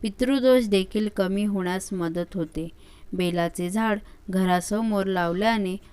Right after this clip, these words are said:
व त्याची दररोज पूजा केल्याने वंशवृद्धी होते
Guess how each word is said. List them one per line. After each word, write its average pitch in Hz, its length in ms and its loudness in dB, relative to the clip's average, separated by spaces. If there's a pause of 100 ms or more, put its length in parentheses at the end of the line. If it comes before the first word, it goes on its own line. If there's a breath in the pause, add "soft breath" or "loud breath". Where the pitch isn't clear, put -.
(140)
व 208 60 0
त्याची 208 380 -2
दररोज 190 540 0
पूजा 180 460 -2
केल्याने 196 640 0 (340 loud breath)
वंशवृद्धी 196 800 0
होते 185 420 -2